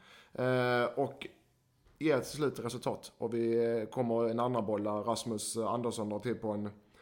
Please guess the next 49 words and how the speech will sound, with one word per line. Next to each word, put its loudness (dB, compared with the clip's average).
en -4
volley 8
eller 6
halvvolley, 8
eh, 4
och, 2
eh, -4
kanske 0
touchar 0
på 2
vägen 2
in, 0
kanske -4
inte. 2
Det -2
låter 2
vara 6
osagt. 2
Men 8
två 10
ett 4
med 2
en 0
kvart 6
kvar. 6
Och -2
sedan 6
går 8
vi 6
ner 6
på 2
en, 4
eh, 2
<laughs> -6
så -4
går 4
vi 6
ner 6
igen 6
och, 2
och 2
stänger 2
matchen 0
med -2
fyra 2
fem 0
ett -2
uppställning -6
ungefär. -6